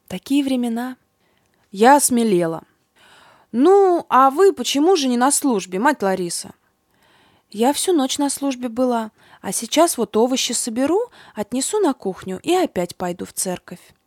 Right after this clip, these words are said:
«А когда же вы спите?» «А чего особенно спать-то? Некогда нам, монахам, теперь спать. Сон дурак, ему поддайся. Ну, я-то грешница великая, бывает, когда-никогда часок вон там, под грушей,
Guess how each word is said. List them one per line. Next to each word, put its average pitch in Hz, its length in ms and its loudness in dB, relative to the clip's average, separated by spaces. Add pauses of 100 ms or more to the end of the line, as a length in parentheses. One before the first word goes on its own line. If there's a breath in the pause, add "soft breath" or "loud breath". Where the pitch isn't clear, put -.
(520)
«А 185 100 -8
когда 240 300 4
же 214 100 0
вы 196 100 -4
спите?» 202 600 -8 (640)
«А 269 120 -10
чего 415 280 0
особенно 185 460 -2
спать-то? - 640 -8 (420)
Некогда 285 500 0
нам, 240 200 -2
монахам, 208 460 -4
теперь 196 300 -8
спать. - 460 -10 (360)
Сон 370 360 0
дурак, 330 640 -2
ему 277 240 -2
поддайся. 269 800 -2 (640)
Ну, 349 300 4
я-то 285 360 2
грешница 254 580 -4
великая, 247 600 -4 (220 loud breath)
бывает, 226 480 0 (120)
когда-никогда 220 1000 0
часок 247 460 -2
вон 220 180 -4
там, 180 340 -2
под 202 280 -4
грушей, 202 580 -2